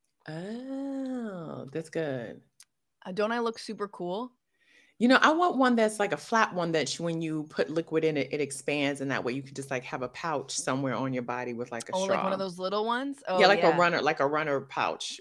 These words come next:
Speaker 1: with hydration pack.
Speaker 2: Like a Camel pack.
Speaker 1: Yeah, yeah.
Speaker 2: Yeah, but, like, put it in my butt so it just, like, fills me out a little bit.
Speaker 1: I can't.
Speaker 2: <laughs> Then I'll just sip right out of that. What about for you
Speaker 1: Um,
Speaker 2: personally? What's in, what's out?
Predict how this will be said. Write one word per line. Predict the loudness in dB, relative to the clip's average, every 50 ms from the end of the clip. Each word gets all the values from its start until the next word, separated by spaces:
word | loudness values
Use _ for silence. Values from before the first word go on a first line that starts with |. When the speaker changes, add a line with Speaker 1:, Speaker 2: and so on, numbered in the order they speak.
| -8
Speaker 1:
with | -8 -8 -8 -8 -12 _ _ -8
hydration | -4 -2 -2 0 -2 -2 -4 -4 -6 -8
pack. | -6 -6 -6
Speaker 2:
Like | -6 -6 -4
a | -2 -2 0
Camel | -2 -4 -4
pack. | -6 -8 -12 -12 -14 -18 _ _ _ _ _ _ _ _
Speaker 1:
Yeah, | -4 -2 -2 -2 -2
yeah. | -4 -8 -12 -14 _ _ _ _ _ _ _ _ _ _ _ _ _ _ _ _ _ _
Speaker 2:
Yeah, | -10 -10 -10 -10 -6 -4
but, | -4 2
like, | 4 4 4 4 2 -4
put | -4 0 2 4
it | 4 4
in | 2 -2
my | -10 -12 -12
butt | -10 -6 -6 -6 -6 -8 -10
so | -12 -10 -10 -10
it | -10 -10
just, | -14 -16 -12
like, | -12 -12 -12
fills | -10 -8 -8 -8 -8
me | -8 -8 -6
out | -6 -6 -6
a | -6
little | -8 -10 -8 -8
bit. | -8 -10 -10 -12 _ _ _ _ _ _ _ _ _ _ -8
Speaker 1:
I | -8
can't. | -8 -6 -6 -8 -8 -10 -10 -14 -10 -6
Speaker 2:
<laughs> | -6 -6 -6 -8 -12 0
Then | 4 4 4 4 4
I'll | 4 4 4
just | 4 2 -2 -8 -6 -6
sip | -2 -2 -2 -2 0 -2 -2
right | 0 0 0 2
out | 2 0 0 0
of | -2
that. | -2 -2 -4 -6 -8 -12 -18 -18 -16 -16 -14 -16 -16 -16 -18 -12 -2
What | 2 2 4
about | 6 8 8 8 6
for | 6
you | 4 4 2
Speaker 1:
Um, | 2
Speaker 2:
personally? | 2 0 0 0 0 0 0 2 2
What's | 2 0 -2
in, | -2 -4 -2 0 0
what's | 0 -2 0
out? | 0 0 2 2 0 -2 -6 -10